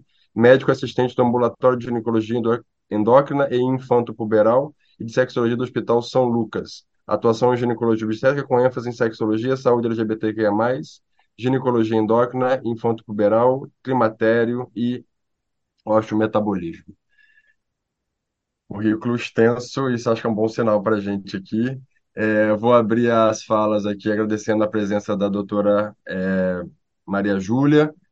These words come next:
que vai ser a nossa primeira apresentadora. Doutora Maria Júlia, é com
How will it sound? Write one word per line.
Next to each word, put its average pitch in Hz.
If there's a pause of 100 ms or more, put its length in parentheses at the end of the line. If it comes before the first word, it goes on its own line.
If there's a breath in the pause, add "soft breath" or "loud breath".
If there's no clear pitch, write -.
que 98
vai 104
ser -
a 107
nossa 104
primeira 101
apresentadora. 98
Doutora 107
Maria 107
Júlia, 101 (280)
é 95
com 95